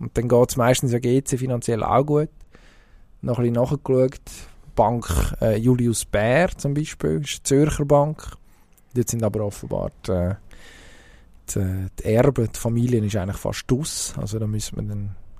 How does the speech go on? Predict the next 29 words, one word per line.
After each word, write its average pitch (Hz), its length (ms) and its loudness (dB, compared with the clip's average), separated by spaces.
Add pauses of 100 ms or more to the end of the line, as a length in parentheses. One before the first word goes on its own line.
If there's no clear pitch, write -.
gut, 107 200 4
die 95 80 0
werden 90 220 2
sich - 100 -8
hoffentlich 95 420 -6
noch 101 280 -4 (220)
Zahlen 131 340 6
haben 131 180 6
dafür, 135 280 4
dass 131 180 2
sie 131 80 -4
rausgegangen 131 560 2
sind. 135 420 -2 (1160)
Der 98 260 -4 (280)
Raymond 123 560 0
Baer, 123 400 4 (260)
der 120 160 -2
Erbe, 123 480 0 (140)
der 101 160 -2
eine. 120 220 -4 (360)
Raymond 113 400 2
J 107 180 -2 (320)
übrigens, 127 420 -2
weiß 92 120 -2
nicht, 104 140 -6
für 113 100 -6
was 104 160 -2
das 113 160 -8
J - 140 -2